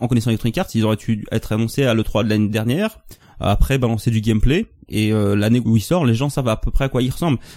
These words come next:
Euh, je sais pas, j'ai l'impression que le jeu a été fait dans la précipitation. Mais bon, après, c'est juste un, une crainte que j'ai vis-à-vis d'Electronic Arts.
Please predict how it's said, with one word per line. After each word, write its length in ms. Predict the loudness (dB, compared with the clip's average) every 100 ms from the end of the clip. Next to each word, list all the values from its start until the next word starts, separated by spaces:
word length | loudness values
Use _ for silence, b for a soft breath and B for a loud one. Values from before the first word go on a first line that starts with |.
| B -6
Euh, 40 |
je 20 | -4
sais 120 | 0
pas, 120 | 2
j'ai 40 |
l'impression 280 | 4 2 2
que 60 | 2
le 40 |
jeu 160 | 4 4
a 60 | 4
été 240 | 2 0
fait 120 | 0
dans 60 | 0
la 60 | 0
précipitation. 640 | -4 -4 -2 0 0 0 -2 _ _ -2
Mais 140 | 0
bon, 180 | 2 0 -2 -6
après, 400 | -4 0 2 2
c'est 220 | 2 0
juste 240 | 0 0
un, 460 | 0 0 -2 -4 -8 _ 0
une 120 | 0
crainte 280 | 2 -2 2
que 120 | 2
j'ai 180 | 2 0 -2
vis-à-vis 400 | -2 -2 -2 -2
d'Electronic 420 | -2 -2 -2 -2
Arts. 200 | -6